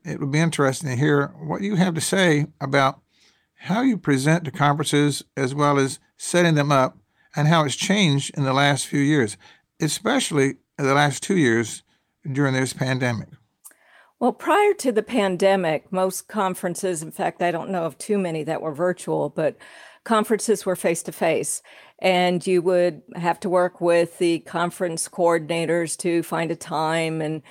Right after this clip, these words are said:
Speaker 2: that was constantly being done manually. And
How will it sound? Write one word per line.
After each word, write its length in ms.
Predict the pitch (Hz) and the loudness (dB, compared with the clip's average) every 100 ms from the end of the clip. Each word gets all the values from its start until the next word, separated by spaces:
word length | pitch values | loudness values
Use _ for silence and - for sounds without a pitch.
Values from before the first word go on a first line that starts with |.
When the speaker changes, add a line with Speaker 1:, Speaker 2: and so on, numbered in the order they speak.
| - - - | -20 -20 -2
Speaker 2:
that 180 | 180 165 | 0 2
was 160 | 175 | 0
constantly 720 | - - 185 180 - 185 175 | -4 -4 -2 -2 -4 -4 -4
being 320 | 160 170 170 | -4 -4 -4
done 500 | 156 160 156 160 151 - _ - | -2 -2 -2 -4 -6 -10 _ -14
manually. 920 | 107 165 160 165 175 160 160 160 170 156 - - _ _ | -6 -2 0 0 0 0 2 0 -2 -6 -14 -20 _ _
And 560 | - - 190 180 175 170 | -2 0 2 2 2 -2